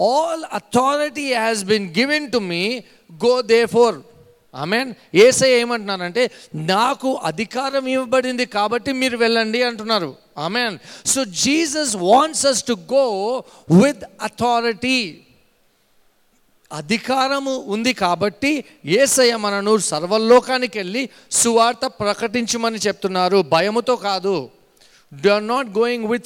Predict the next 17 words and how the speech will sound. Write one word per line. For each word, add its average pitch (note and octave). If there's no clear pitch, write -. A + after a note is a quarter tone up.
fear, A#3
you G3
are D#3+
going A#3
with C4
authority. A#3
Commission, C4
great C4+
commission. A#3+
Commission C4
అంటే B3
అర్థం G3+
ఏంటి? F#3+
చూ-, F#3
చూడండి. F#3+
Commission A#3+
is A3+